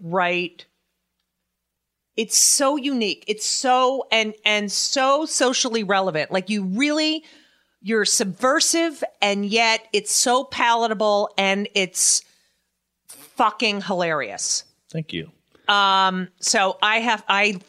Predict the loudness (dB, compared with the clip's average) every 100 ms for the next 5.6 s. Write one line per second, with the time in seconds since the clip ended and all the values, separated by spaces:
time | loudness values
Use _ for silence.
0 | _ _ 0 0 -2 0 0 0 -4 -10
1 | -14 -20 -18 -14 -8 -8 -6 -4 -2 -2
2 | -4 -4 -6 -6 -4 -2 0 -2 -2 -2
3 | 0 0 -2 0 0 0 -2 -2 -2 -2
4 | 0 2 0 0 -2 -2 -4 -4 -4 -4
5 | -6 -6 -4 -4 -2